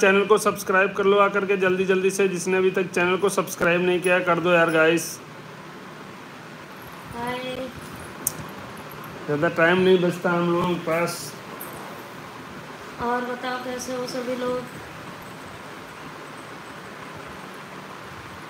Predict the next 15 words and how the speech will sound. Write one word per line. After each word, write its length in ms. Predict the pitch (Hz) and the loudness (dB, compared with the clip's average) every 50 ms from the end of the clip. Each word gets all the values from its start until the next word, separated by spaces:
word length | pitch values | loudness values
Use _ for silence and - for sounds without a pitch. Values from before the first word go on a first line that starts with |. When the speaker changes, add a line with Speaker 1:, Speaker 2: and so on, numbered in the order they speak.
| - - - 233 | -14 -10 -6 -4
Speaker 2:
बारह 360 | 226 226 226 233 240 247 240 254 | -2 0 2 2 2 2 0 0
बज 100 | 240 - - 269 | -4 -4 -6 -6
के 140 | 269 - | -6 -4
पाँच 380 | - 254 240 240 247 247 240 247 | -2 -2 0 0 0 -2 -4 -4
मिनट 280 | 247 254 247 240 233 247 | -6 -4 -4 -4 -2 -2
हो 140 | 240 233 | -2 0
गया 240 | 226 226 233 240 240 | 0 0 -2 -2 -2
गाइस। 360 | 233 233 233 240 240 233 - | 0 0 0 0 -2 -2 -4
सभी 220 | - 226 220 233 233 | -4 -4 -2 -2 0
लोग 140 | 240 233 233 | 0 -2 -2
चैनल 280 | - 247 233 240 240 | -2 -4 -2 -2 -4
को 140 | 226 247 240 | -4 -4 -6
सब्सक्राइब 580 | 240 247 233 208 - - 226 220 226 220 214 - | -6 -6 -8 -8 -8 -8 -6 -4 -4 -4 -4 -6
करते 300 | 240 226 220 - 240 233 | -6 -6 -6 -6 -6 -4
रहो। 220 | 233 233 233 240 | -4 -4 -4 -4